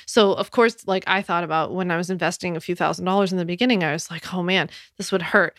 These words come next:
It also wouldn't have derailed me one little moment,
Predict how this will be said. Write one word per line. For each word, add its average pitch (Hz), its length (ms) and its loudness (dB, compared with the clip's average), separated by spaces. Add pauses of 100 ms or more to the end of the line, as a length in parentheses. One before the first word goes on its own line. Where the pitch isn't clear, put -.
(280)
It 202 160 0
also 208 460 2
wouldn't 185 300 -2
have 185 200 -2
derailed 165 340 0
me 175 140 -2
one 180 500 -2
little 175 240 0
moment, 156 640 -2